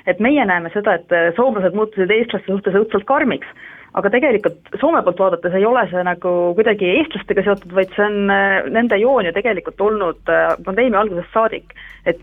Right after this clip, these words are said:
noh, tegelikult eelmine aasta nad kohtlesid täpselt samamoodi Rootsit. Rootsi oli täpselt sama suures segaduses, et, et kui avati liikumine just nimelt näiteks Norra ja Eestiga ja ülejäänud Euroopaga, siis Rootsi oli ikkagi mustas nimekirjas, et üle Rootsi piiri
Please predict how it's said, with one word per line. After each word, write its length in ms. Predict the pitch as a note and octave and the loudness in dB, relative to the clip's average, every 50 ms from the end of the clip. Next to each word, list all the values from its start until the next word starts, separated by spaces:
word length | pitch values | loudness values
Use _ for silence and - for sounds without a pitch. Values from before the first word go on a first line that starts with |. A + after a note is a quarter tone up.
| - - - | -8 -8 -8
noh, 80 | G3 - - - - - - | -8 -8 -8 -14 -20 -2 0
tegelikult 480 | B3+ C4 D4+ B3+ F#3+ F3 F3 - E3+ - | 2 2 2 2 0 0 -4 -2 0 0
eelmine 360 | B3+ D4 C4+ G3+ F#3 F3+ F3+ | 2 2 2 0 0 0 0
aasta 240 | F3+ - - - E3+ | -2 -2 -6 -8 -8
nad 100 | F3 - | -4 0
kohtlesid 380 | G#3 B3+ B3+ - - F3 - - | 0 0 0 -2 -6 -6 -4 -2
täpselt 320 | - - - - G3+ - | -4 -2 -4 -6 -8 -2
samamoodi 380 | - G#3+ G3 F#3+ F#3 F3+ F#3 F3+ | -2 0 0 0 0 0 0 2
Rootsit. 320 | G3 G#3+ A3 - - E3+ - | 2 0 0 -2 -6 -4 -2
Rootsi 300 | G3 G#3+ B3 - - - F3+ | 0 0 0 0 0 0 0
oli 140 | D#3 D#3 | 0 0
täpselt 400 | D#3 - C4 - - - E3+ - | 0 -2 -4 -4 -8 -12 -10 -4
sama 140 | - F#3 F#3 F3+ | -2 -2 0 0
suures 240 | G#3 G3+ F#3 F#3 - - | 2 0 0 0 0 0
segaduses, 500 | A3+ A3+ G#3+ F3+ - E3 - F3+ E3+ F#3 | 0 0 0 -2 -2 -6 -8 -8 -4 -4
et, 220 | F3+ E3+ - - - - - - - - E3+ | -4 -4 -6 -10 -16 -16 -16 -16 -8 -6 -4
et 60 | D#3 | 0
kui 140 | - G3+ G#3 A#3 | 2 2 4 4
avati 400 | B3 A#3+ G#3+ - - - F3 E3+ F3+ G3 | 2 2 0 -2 0 0 2 2 4 2
liikumine 560 | G#3+ A3 G#3+ - G#3 F#3 F3+ F#3 F3+ F3+ F3+ F3+ F3+ F3 F3 F3 F3 F3 E3+ E3+ D#3+ - - B2 D3+ F3 - C3+ - - - | 2 0 0 -2 -2 0 0 0 0 2 2 2 2 2 2 2 2 2 0 -2 -4 -8 -8 -8 -10 -10 -10 -12 -12 -6 -4
just 160 | - G#3+ - | -4 -2 0
nimelt 220 | - G3+ F3+ - E3+ | 0 -2 -2 -2 -4
näiteks 180 | E3 E3+ - | -6 -2 -2
Norra 240 | G#3+ A3 G#3+ G3 F3+ | 0 0 2 2 2
ja 140 | F#3 G3 A3+ | 2 2 0
Eestiga 340 | A#3 - - G#3 F#3 F#3+ E3+ | 0 -2 -6 -4 -2 0 2
ja 140 | E3+ F#3+ C#4 | 2 2 2
ülejäänud 340 | D#4+ D4 A#3+ G#3+ G#3 G3 | 2 2 2 0 0 0
Euroopaga, 320 | G#3 G#3 G#3 G#3 - F3 E3 | 0 0 0 -2 -6 -10 -10
siis 160 | F3+ F3 G#3 | -6 -2 0
Rootsi 260 | A#3+ A#3+ - - G3 | 0 0 0 0 0
oli 140 | F3+ G3 A3 | 0 0 0
ikkagi 240 | - - G#3 G3 G3+ | 0 -2 -2 0 0
mustas 260 | A#3 C4 - - F3+ F#3+ | 0 0 -2 -2 -2 -2
nimekirjas, 400 | F3+ F3 E3+ E3 E3 - F3 F3+ | -2 -4 -4 -2 -2 -2 0 0
et 160 | F3+ E3+ F3+ | 0 0 2
üle 220 | G3 G3 G3 G3 G#3 | 2 2 2 4 2
Rootsi 240 | A3+ B3 A#3 - G3 | 2 0 0 -4 -6
piiri 280 | - F3 F3 F3 F3 | -2 -2 0 0 0